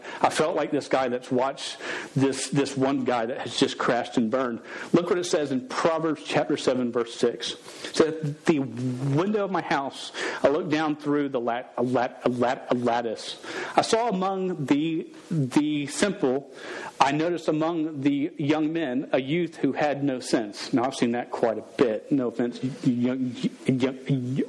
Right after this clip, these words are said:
young men, but we all get a case of the dumps.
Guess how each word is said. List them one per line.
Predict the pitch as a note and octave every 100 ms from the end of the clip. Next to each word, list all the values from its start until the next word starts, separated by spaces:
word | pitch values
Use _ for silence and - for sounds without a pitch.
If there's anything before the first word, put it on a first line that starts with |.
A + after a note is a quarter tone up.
| -
young | D#3 C3 B2
men, | B2 A#2+
but | B2+ C3 - - - - - - - - G#3+ -
we | - D3
all | C3 B2
get | B2
a | A#2+
case | B2+ A#2
of | C3
the | B2
dumps. | G2+ - - - -